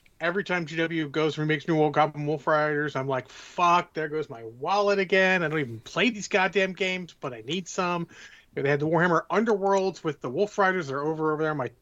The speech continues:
my extra table, already assembled because they're awesome. It's my thing.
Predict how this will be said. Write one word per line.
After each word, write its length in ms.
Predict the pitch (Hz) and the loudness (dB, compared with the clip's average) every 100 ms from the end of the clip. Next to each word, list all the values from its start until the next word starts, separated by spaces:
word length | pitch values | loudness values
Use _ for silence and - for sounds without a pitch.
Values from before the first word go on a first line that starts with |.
| - | -16
my 140 | 131 120 | -12 -6
extra 280 | 143 - | -6 -6
table, 520 | 139 175 170 170 170 170 | -4 0 2 2 2 2
already 240 | 135 123 | 0 -4
assembled 500 | 117 - 202 190 190 | -4 2 4 4 2
because 260 | 160 139 113 | -2 -8 -8
they're 160 | 117 123 | -10 -2
awesome. 640 | 180 196 185 190 175 165 - _ _ - - - - _ _ _ | 4 4 4 0 -2 -4 -10 _ _ -20 -20 -20 -20 _ _ _
It's 260 | - 185 - | -4 -4 0
my 60 | 175 | -2
thing. 260 | 143 110 | -2 -8